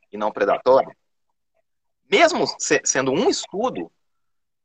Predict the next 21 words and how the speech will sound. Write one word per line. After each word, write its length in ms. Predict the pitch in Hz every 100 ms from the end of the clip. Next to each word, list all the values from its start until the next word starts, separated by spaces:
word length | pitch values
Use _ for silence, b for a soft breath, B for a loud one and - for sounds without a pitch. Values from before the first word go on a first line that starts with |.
| _ -
aliás, 300 | 127 120 -
mesmo 240 | 127 214
sendo 240 | 196 143 135
em 40 |
uma 120 | 117
revista, 520 | 113 101 87 - - 98
né, 260 | 143 - -
muito 240 | 117 -
boa, 300 | - 139 214 -
um 120 | 220
estudo 580 | 254 - - 214 240 - _ _
não 180 | 165 226
gera 260 | 196 202 254
evidência 640 | 190 110 101 127 - - _ _ _ _ _ _ _ _
pra 160 | 143 156
você, 360 | 156 131 147
por 140 | 143 156
exemplo, 320 | 135 139 180
aplicar 380 | 175 220 - 175
um 80 |
tratamento, 560 | 180 180 196 202 165 160